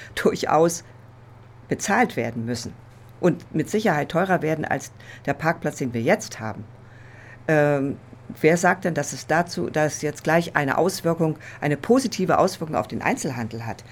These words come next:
Wir haben Tiefgaragen in Jena in der Innenstadt, die sind nicht belegt. Und warum nicht? Weil es den Eichplatz gibt. Und ich sage immer, wir haben ein-,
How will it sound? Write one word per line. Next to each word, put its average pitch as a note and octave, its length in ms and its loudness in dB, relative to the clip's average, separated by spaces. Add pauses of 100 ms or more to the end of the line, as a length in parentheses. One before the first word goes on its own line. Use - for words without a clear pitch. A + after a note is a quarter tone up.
(200)
Wir C3+ 160 -6
haben A#3 220 0
Tiefgaragen C3+ 640 -4
in B2+ 100 -4
Jena B2 260 -4
in - 100 -6
der A#2+ 120 -4
Innenstadt, A#2+ 380 -4
die D3+ 40 -4
sind C#3+ 220 -4
nicht - 160 -10
belegt. D#3 460 0 (440)
Und B2 140 -2
warum C3+ 320 4
nicht? E3+ 240 0
Weil - 120 -2
es - 80 -14
den - 100 -8
Eichplatz - 500 -6
gibt. A#3 240 -6 (160)
Und - 160 -2
ich - 180 -4
sage C4 260 2
immer, D3 280 0 (460)
wir E3 160 4
haben A#3 240 4
ein-, G#3 260 0